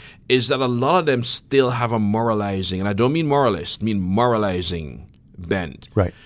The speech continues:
Speaker 1: So Nana does get her kind of comeuppance. Nana ends up right back where she started from.
Speaker 2: Okay.
Speaker 1: You know, uh, uh, uh, you know, girl who stooped to conquer.
Speaker 2: Mm-hmm.
Speaker 1: And then she ends up back on the street.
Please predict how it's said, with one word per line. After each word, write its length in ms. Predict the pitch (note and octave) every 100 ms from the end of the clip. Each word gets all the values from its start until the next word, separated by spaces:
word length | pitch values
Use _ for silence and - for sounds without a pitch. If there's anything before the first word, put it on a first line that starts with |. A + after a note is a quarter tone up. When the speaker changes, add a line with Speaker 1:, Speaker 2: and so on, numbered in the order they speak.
| -
Speaker 1:
So 480 | - E3 D#3 D3 C#3
Nana 300 | C3+ F3 F#3
does 360 | C3 D#3+ E3+
get 180 | C3 C#3
her 100 | B2+
kind 240 | A#2 B2+ A2
of 140 | G2+
comeuppance. 600 | G#2+ G2+ G2 F2+ E2 G2
Nana 300 | G#2 B2+ C3
ends 320 | B2+ C3 A#2+
up 140 | A#2+ G#2
right 180 | G#2+
back 180 | G#2 G#2
where 80 | G#2
she 140 | F#2+
started 480 | G2 - C#3+ C3 F#2+
from. 200 | - C#2
Speaker 2:
Okay. 280 | F#2+ F#2+ G#2 - - - - - - - -
Speaker 1:
You 80 | G2+
know, 120 | G2
uh, 200 | A2+ B2+
uh, 680 | - A2+ A2+ - A2+ A2 -
uh, 360 | A2 G#2+ G#2+ G#2
you 100 | A#2
know, 240 | A#2 A#2+ A2+
girl 280 | G#2+ A#2+ A#2+
who 140 | A#2+
stooped 420 | - - B2 -
to 80 | -
conquer. 580 | B2 A#2 A#2 G#2 E2 G2 -
Speaker 2:
Mm-hmm. 240 | G#2 G2 B2 - - - -
Speaker 1:
And 300 | G2+ G2+ G2+
then 180 | F#2+ G#2
she 140 | G2+ A2+
ends 140 | G#2
up 100 | G2+
back 200 | F#2+ F#2+
on 80 | G2+
the 80 | G2
street. 340 | - C3+ G2